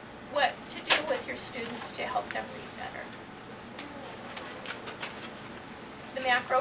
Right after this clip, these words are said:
program is, um, funded by a company called the Rodale Foundation.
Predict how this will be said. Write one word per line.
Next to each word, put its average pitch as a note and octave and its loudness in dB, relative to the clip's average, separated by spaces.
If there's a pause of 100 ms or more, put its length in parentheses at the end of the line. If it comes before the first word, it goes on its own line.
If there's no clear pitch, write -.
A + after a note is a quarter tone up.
(120)
program C4 6 (420)
is, - -2 (240)
um, A3+ 4 (120)
funded C#4 4
by A#3 8 (280)
a - 6 (260)
company - 2
called A#3+ 6
the A#3+ -4
Rodale A3 4
Foundation. C4 4